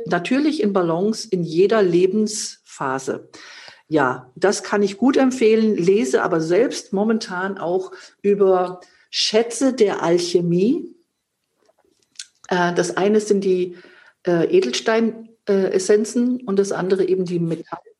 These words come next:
Essenzen, Essenzen. Es ist so spannend.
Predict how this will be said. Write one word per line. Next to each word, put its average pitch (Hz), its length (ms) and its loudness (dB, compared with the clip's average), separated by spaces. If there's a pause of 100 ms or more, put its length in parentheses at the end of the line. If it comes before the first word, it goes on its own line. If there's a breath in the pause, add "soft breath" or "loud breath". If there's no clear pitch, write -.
(400)
Essenzen, 202 520 2 (180 loud breath)
Essenzen. 208 460 0
Es 214 160 2
ist 226 200 -2
so 269 440 0
spannend. 220 760 2